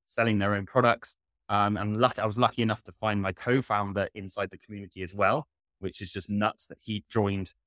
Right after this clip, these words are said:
my C P A Fix Forum, and he actually lives thirty minutes away from me, which is just crazy.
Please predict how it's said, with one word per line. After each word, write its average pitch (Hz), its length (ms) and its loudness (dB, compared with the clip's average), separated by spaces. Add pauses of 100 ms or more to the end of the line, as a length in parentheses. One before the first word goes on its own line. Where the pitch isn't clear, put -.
(180)
my 95 240 2
C 107 220 -4
P 107 100 -2
A 98 120 2
Fix - 320 -2
Forum, 117 340 4
and 101 80 2
he 120 100 2
actually 113 260 -2
lives 104 360 0 (340)
thirty 98 300 0
minutes 107 400 -2
away 139 240 2
from 123 160 0
me, 131 140 2
which - 200 -10
is - 60 -18
just - 200 -14
crazy. 104 540 4